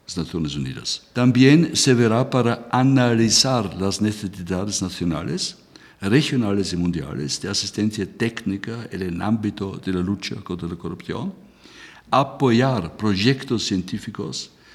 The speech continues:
facilitar el intercambio de mejores prácticas y lecciones aprendidas,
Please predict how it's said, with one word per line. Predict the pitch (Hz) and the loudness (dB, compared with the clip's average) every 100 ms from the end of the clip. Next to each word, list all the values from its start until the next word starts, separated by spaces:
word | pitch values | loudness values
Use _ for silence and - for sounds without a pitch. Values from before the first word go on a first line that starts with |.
| - - | -20 -20
facilitar | - - 156 147 147 123 117 117 82 69 - - - | -10 0 0 0 0 2 2 -2 -2 -4 -10 -20 -14
el | - 107 | -2 0
intercambio | 113 110 101 - 123 113 95 87 | 2 0 -2 2 6 6 6 2
de | 85 | 2
mejores | 85 85 98 101 92 | 0 0 -2 -2 -2
prácticas | - 101 - - 107 117 117 | -6 -8 -8 -10 -6 -4 -4
y | - | -4
lecciones | 95 95 - 98 101 87 | -4 -4 -4 -2 0 -2
aprendidas, | 69 - 85 76 85 90 135 - | -6 -6 -4 -2 -2 -2 -4 -4